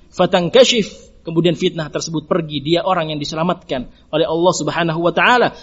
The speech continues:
"Tsumma ta'ti ukhra fayaqulu hadhihi hadhihi," kemudian datang fitnah yang berikutnya. Dia mengatakan, "Ah, khawatir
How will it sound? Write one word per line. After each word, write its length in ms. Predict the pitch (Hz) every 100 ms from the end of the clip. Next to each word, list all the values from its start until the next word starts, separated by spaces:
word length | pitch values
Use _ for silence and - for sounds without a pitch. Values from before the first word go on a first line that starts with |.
| -
"Tsumma 320 | 208 214 208
ta'ti 320 | 220 208 214
ukhra 400 | 285 - 247 190
fayaqulu 480 | 180 196 - 233 214
hadhihi 400 | 160 254 277 240
hadhihi," 400 | 226 320 320 240 - - _ -
kemudian 240 | 208 226
datang 320 | 220 302 277 220
fitnah 240 | 247 262
yang 160 | 262 233
berikutnya. 560 | 254 349 339 247 - - - - _ _ -
Dia 160 | 175
mengatakan, 560 | 165 160 151 165 156 139
"Ah, 80 | 139
khawatir 560 | 147 170 165 147 139